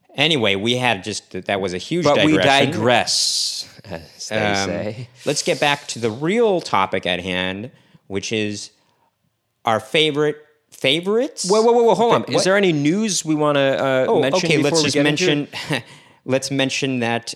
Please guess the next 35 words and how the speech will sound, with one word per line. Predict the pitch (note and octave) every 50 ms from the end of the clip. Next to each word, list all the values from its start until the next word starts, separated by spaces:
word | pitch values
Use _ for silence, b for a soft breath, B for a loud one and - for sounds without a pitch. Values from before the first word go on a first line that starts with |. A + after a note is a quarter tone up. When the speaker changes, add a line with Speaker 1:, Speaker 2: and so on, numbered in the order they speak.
| _ -
Speaker 1:
um, | F#2 F#2 F#2+ F#2+ F#2 F2+ F2 F2+ G2+ - _ _ _ _ - - - - - _ -
Speaker 2:
You | C3+ C#3
Speaker 1:
we |
Speaker 2:
know, | C#3 C#3
Speaker 1:
have | E3 F3 D#3+
Speaker 2:
we're | B2+
getting | E3 D#3+ D3+ D#3+
Speaker 1:
gone | E3
Speaker 2:
back | D#3+ D3+ D#3+ E3
Speaker 1:
back | E3+ E3
Speaker 2:
into | D#3
Speaker 1:
into | D3 - -
the | C#3+ C#3+
Speaker 2:
s-, | -
Speaker 1:
swing | - D3+ D#3 D#3 D#3
of | C#3+ B2
things | - - C#3+ C#3 C3+ C#3 D3 D3 C#3 -
after | - C3 C3 C3 - - C3
Speaker 2:
we've | B2 A#2
Speaker 1:
this | A#2
Speaker 2:
been, | C3 C3+
Speaker 1:
big, | C3 B2+ C3
long | C3 B2 B2 B2
quarantine. | A#2 - C3 B2 - - C3
Speaker 2:
we've | B2 A#2+ A#2
Speaker 1:
We've | A#2
Speaker 2:
done | B2+ C3
a | C3
Speaker 1:
started | C#3 C#3 D3+
Speaker 2:
few | C#3 C#3
Speaker 1:
doing | C#3+ C#3 B2+
Speaker 2:
live | A2+ A2+ B2 C3 C#3
Speaker 1:
some | C3 C3+
Speaker 2:
shows. | - - B2 A#2 A#2+ A#2+ A#2+ A#2+ A#2 - -
Um, | A2+